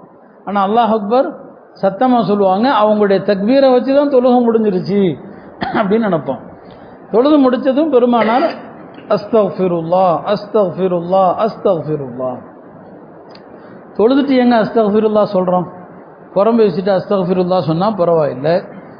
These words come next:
பொய் சொல்லிட்டு அஸ்தக்ஃபிருல்லாஹ் சொன்னா பரவாயில்லை. தொழுதுட்டு என்ன சொல்றோம்?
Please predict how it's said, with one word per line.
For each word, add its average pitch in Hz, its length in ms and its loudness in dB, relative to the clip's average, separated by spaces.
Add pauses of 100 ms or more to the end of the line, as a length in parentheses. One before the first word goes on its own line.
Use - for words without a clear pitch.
(260)
பொய் 220 160 2
சொல்லிட்டு 233 440 2
அஸ்தக்ஃபிருல்லாஹ் 202 680 0
சொன்னா 185 300 -2
பரவாயில்லை. 165 600 0
தொழுதுட்டு 214 440 0
என்ன 240 220 2
சொல்றோம்? 214 440 0